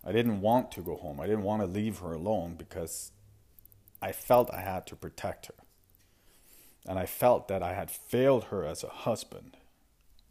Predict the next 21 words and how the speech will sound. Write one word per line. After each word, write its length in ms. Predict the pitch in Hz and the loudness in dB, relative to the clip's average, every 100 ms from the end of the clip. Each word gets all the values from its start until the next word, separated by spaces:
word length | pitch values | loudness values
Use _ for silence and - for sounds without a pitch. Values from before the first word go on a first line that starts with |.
| - _ - _ _ _ _ _ _ _ _ _ - - - | -20 _ -20 _ _ _ _ _ _ _ _ _ -20 -10 -2
that 160 | 107 | 2
I 120 | 104 | 2
had 220 | 101 101 101 | 2 -2 -2
not 320 | 110 107 95 | 0 -2 -4
done 320 | 101 104 101 - - | -6 -4 -6 -12 -16
enough 560 | 107 101 104 92 - - - | -10 -4 -2 -4 -6 -14 -10
to 160 | 117 | -4
make 240 | 107 104 - | -2 -2 -4
sure 280 | - 107 101 | 0 4 4
that 140 | 98 | 2
she 120 | - | -4
was 120 | 90 | -8
safe. 460 | - - 104 82 - _ _ _ _ _ _ _ _ _ _ _ _ - | -6 0 0 -2 -14 _ _ _ _ _ _ _ _ _ _ _ _ -14
And 160 | 95 98 | -10 -4
so 200 | 107 98 | -2 0
I 100 | 107 | 2
didn't 220 | 113 127 | 2 2
want 120 | 117 | 2
to 60 | 123 | 2
leave 220 | 147 123 | 0 -2
her. 180 | - | -8